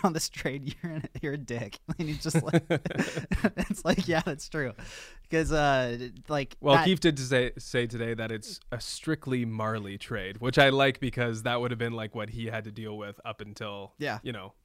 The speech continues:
Speaker 2: two, three months ago. So.
Speaker 1: Then just have the Marley's Twitter account announce it.
Speaker 2: Yeah.
Speaker 1: 'Cause I went to go see a movie last night, and I, before I went in, I went, "I can't wait to see <laughs> what player the, the, the Leafs acquire when I get out of here."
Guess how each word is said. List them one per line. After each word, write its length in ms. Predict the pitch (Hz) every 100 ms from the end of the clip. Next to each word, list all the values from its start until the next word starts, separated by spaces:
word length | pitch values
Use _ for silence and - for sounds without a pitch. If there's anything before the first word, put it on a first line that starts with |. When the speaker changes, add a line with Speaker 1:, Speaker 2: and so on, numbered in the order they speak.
| _ _ _ -
Speaker 2:
two, 180 | 120
three 160 | 107 101
months 240 | 101 98
ago. 120 | - - 117
So. 100 | -
Speaker 1:
Then 160 | 175 190
just 240 | 226 - -
have 240 | 143 196 202
the 80 |
Marley's 420 | 196 156 160 151 -
Twitter 220 | 131 117
account 320 | 113 110 98
announce 320 | 101 98 -
it. 140 | 92 - _ _ _ -
Speaker 2:
Yeah. 180 | 226 185 - _
Speaker 1:
'Cause 80 | 143
I 80 | 185
went 160 | 208
to 60 | 214
go 100 | 214
see 160 | 202 175
a 40 |
movie 340 | 151 160 160 143
last 260 | 113 110
night, 140 | 110 113
and 80 | 123
I, 40 |
before 380 | 117 135 175 170
I 80 | 156
went 240 | 147 147
in, 100 | 160
I 60 | 135
went, 180 | 127 123
"I 60 |
can't 200 | 127 175
wait 140 | 175 180
to 60 | 175
see 140 | 185
<laughs> 0 |
what 200 | 180 190
player 240 | 170 165 170
the, 160 | 156 143
the, 300 | 143 151 131
the 80 | 139
Leafs 300 | 160 190 -
acquire 380 | 151 147 135
when 80 | 139
I 60 | 139
get 120 | 139
out 160 | 160 175
of 60 |
here." 100 | 135